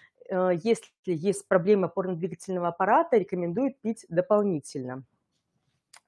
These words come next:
Ну и, в принципе, для профилактики опорно-,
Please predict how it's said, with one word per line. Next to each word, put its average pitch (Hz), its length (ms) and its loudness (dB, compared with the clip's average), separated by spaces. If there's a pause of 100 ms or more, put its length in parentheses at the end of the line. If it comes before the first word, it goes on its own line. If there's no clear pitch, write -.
(480)
Ну 359 200 6
и, 269 80 2
в - 100 -4
принципе, 262 520 2
для 160 160 4
профилактики 208 800 4
опорно-, 185 580 -2